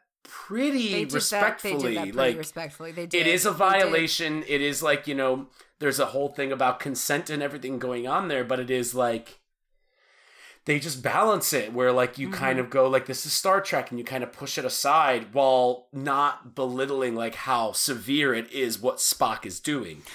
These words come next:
Speaker 1: and
Speaker 2: Right.
Speaker 1: how severe it is what is happening to this person.
Speaker 2: Right, right, exactly.
Speaker 1: Like, Spock don't
Speaker 2: Exactly.
Speaker 1: wanna do that. Spock's a cool guy.
Speaker 2: No, yeah, Spock is very, Spock is a very ba-, balanced human being. Very wise, very balanced,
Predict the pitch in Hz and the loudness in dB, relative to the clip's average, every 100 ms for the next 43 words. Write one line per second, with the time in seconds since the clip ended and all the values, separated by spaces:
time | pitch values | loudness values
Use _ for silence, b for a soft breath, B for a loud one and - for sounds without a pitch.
0 | B - 156 180 175 160 156 160 151 143 | B 0 2 2 2 2 0 2 2 2
1 | 117 123 143 127 - 139 131 127 110 104 | 0 0 2 0 0 0 0 -2 -2 -6
2 | 101 - 160 165 - - - - 190 170 | -10 -4 -2 -2 -2 -10 -20 -8 -6 -6
3 | 147 _ _ _ - 175 160 151 160 156 | -10 _ _ _ -12 -10 -10 -12 -16 -12
4 | 151 143 147 143 139 _ _ - 151 - | -10 -10 -12 -16 -18 _ _ -8 -4 0
5 | 202 - 254 175 117 101 98 90 90 - | 2 2 -2 -2 -2 -4 -10 -10 -10 -10
6 | - - 180 - 254 269 - - - 381 | -8 -6 -6 -6 -8 -8 -12 -14 -8 -2
7 | 494 320 269 392 254 - 254 311 339 254 | 0 0 -4 -4 -4 -4 -4 -4 -4 -10
8 | 208 262 269 262 - - 311 453 320 196 | -6 -6 -6 -8 -12 -6 -2 -2 -4 -10
9 | 170 262 277 202 165 _ _ _ _ - | -10 -10 -10 -12 -16 _ _ _ _ -12
10 | - 180 175 170 165 196 240 330 302 240 | -4 -2 -4 -8 -10 -4 -2 0 0 -2
11 | - 285 240 208 233 180 151 165 - b | -6 -10 -8 -8 -8 -10 -10 -14 -18 b
12 | b b b - 285 285 240 208 233 247 | b b b -6 -2 -2 0 2 2 0
13 | 262 196 208 202 180 175 180 208 226 247 | -4 -8 -10 -10 -8 -6 -4 -4 -6 -12
14 | - | -16